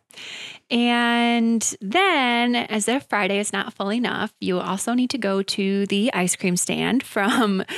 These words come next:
<laughs> noon to ten P M. It's still at the Grand Rapids Lions Club, and this is going to be provided by the Wood County Farm Bureau. So there's ten different flavors of ice cream,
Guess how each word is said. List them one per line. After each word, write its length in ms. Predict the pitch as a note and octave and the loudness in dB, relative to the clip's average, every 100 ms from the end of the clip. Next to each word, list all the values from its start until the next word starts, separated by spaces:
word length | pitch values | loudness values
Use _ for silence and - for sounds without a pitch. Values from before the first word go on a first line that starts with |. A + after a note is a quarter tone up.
| - | -8
<laughs> 280 | - - _ | -10 -16 _
noon 460 | G#3+ G#3+ G#3 A3 C4 | 2 4 4 4 2
to 100 | C#4+ | -2
ten 300 | - G#3 G#3+ | -2 0 0
P 220 | - C4 | 0 0
M. 400 | F#3 E3 F#3+ A3+ - | 2 0 0 -2 -4
It's 140 | - | -2
still 280 | - G#3+ A#3+ | 0 0 0
at 120 | B3 | 0
the 80 | C#4 | 0
Grand 260 | B3+ A#3 A3+ | 0 2 2
Rapids 360 | G#3+ C4+ C#4+ | 0 -2 0
Lions 400 | A3 G3 G3 F#3+ | 0 0 0 -2
Club, 380 | - G3 - G3 | -2 0 0 -2
and 240 | F#3+ F#3+ | 0 0
this 200 | G#3+ C4 - | 0 -2 0
is 260 | A3 G#3+ | 0 0
going 160 | G#3 G3+ | 0 0
to 80 | G3 | 0
be 100 | F#3+ | -2
provided 480 | G#3 F3+ F3 F3 | -2 -2 0 -2
by 200 | F#3+ F3+ | -2 -2
the 120 | F3+ F3+ | 0 -2
Wood 240 | F3+ F#3 | -2 -4
County 300 | - F#3 F3+ | -4 -2 -2
Farm 380 | - F#3 F3+ F3 | -2 -2 0 -2
Bureau. 440 | - - - A3 - - - - - | -2 -4 -4 -6 -12 -18 -18 -12 -4
So 360 | - F#3+ F#3 | 0 0 0
there's 320 | F#3 F#3+ F#3 | 0 -2 -2
ten 300 | - - D#4 | -4 0 0
different 320 | D#4 D4+ D4+ C#4+ | 0 -2 -4 -2
flavors 340 | B3+ A#3+ A#3 | -2 0 -2
of 100 | A#3 | -2
ice 300 | G3+ F#3+ - | -2 -2 -2
cream, 540 | - G3 F#3+ F#3+ G#3 | -2 0 0 0 -4